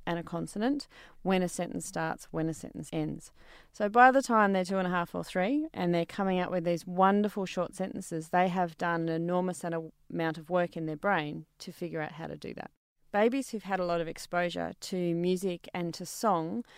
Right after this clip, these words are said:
actually develop their language far earlier. So what's called language acquisition, when they're actually able to speak, for kids that have done lots of musical activities, listened to lots of music,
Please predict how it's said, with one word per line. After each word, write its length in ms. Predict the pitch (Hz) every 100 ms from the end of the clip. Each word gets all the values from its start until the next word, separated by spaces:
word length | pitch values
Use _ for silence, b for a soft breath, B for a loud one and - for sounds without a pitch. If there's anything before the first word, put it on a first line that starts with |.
| B B
actually 400 | 196 190 214 190
develop 560 | 185 165 185 190 - -
their 160 | 180 170
language 540 | 165 165 165 160 151
far 420 | - 175 165 165 - -
earlier. 460 | 160 156 147 156 - _
So 280 | - 190 175
what's 200 | 175 220
called 240 | - 208 180
language 400 | 185 180 170 -
acquisition, 800 | 175 - 180 160 160 285 320 339
when 220 | 247 180
they're 160 | 175 170
actually 400 | 170 - 175 165
able 240 | 170 170 165
to 140 | 180
speak, 480 | - - 202 - - B B _
for 140 | 214
kids 300 | - 240 214
that 80 | 202
have 160 | 190
done 200 | 175 175
lots 220 | 175 - 226
of 100 | 196
musical 440 | 202 208 208 196
activities, 640 | 196 - 196 196 190 185
listened 400 | 190 214 - 214
to 100 | 190
lots 240 | 185 180 -
of 100 | 170
music, 460 | 180 175 180 170